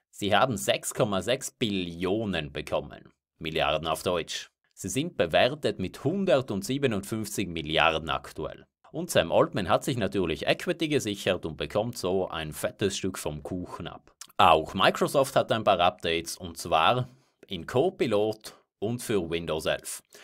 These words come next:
Gerade wenn man die neuen Laptops hat, mit den neuen Chips sollte das Ganze funktionieren, sonst eher nicht. Sie haben hier ein gesamtes Video für uns gemacht. Wir müssen uns nicht das gesamte Video ansehen.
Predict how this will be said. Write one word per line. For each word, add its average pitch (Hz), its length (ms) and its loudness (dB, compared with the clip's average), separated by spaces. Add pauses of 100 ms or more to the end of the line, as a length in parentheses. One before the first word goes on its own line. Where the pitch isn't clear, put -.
(180)
Gerade 110 420 6
wenn 98 100 4
man 85 160 0
die 78 80 -2
neuen 92 300 2
Laptops 123 560 2
hat, - 320 2
mit 98 200 -8
den 90 120 -2
neuen 92 320 -2
Chips - 420 -6
sollte 92 360 -4
das 87 180 -4
Ganze 82 280 -2
funktionieren, 80 680 -4
sonst 76 340 -4
eher 71 220 -2
nicht. - 340 -16 (300)
Sie 98 240 2
haben 127 160 8
hier 113 240 4
ein 78 200 2
gesamtes 85 520 -2
Video 165 240 -2
für 151 140 -2
uns 123 280 -4
gemacht. 80 480 -4 (180)
Wir 87 160 -4
müssen 143 280 -4
uns 98 140 -6
nicht 98 200 -4
das 80 160 -4
gesamte 87 480 -2
Video 85 320 -2
ansehen. 78 560 -4